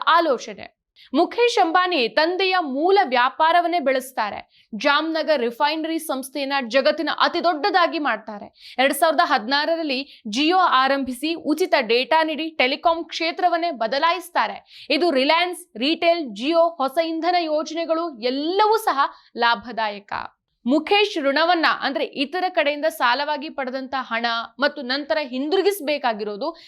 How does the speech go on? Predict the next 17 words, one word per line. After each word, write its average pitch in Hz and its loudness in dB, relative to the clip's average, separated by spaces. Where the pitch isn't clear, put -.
ನಿಯಂತ್ರಣದಲ್ಲಿ 294 0
ಇಡ್ತಾರೆ. 208 -8
ದೀರ್ಘಕಾಲೀನ 269 2
ಯೋಜನೆಯನ್ನ 302 2
ರೂಪಿಸಿದ್ರು, 208 -6
ತಂತ್ರಜ್ಞಾನದಲ್ಲಿ 269 0
ಹೂಡಿಕೆ 320 0
ಮಾಡಿದ್ರು, 208 -2
ಬಿ 302 0
ಜೆ 339 4
ಪಿ 330 -4
ಸರ್ಕಾರದ 269 0
ನಂಟನ್ನ 233 -2
ಬೆಳೆಸಿ 233 -2
ತಮ್ಮ 247 2
ಎಲ್ಲಾ 254 2
ಉದ್ಯಮಗಳನ್ನ 320 0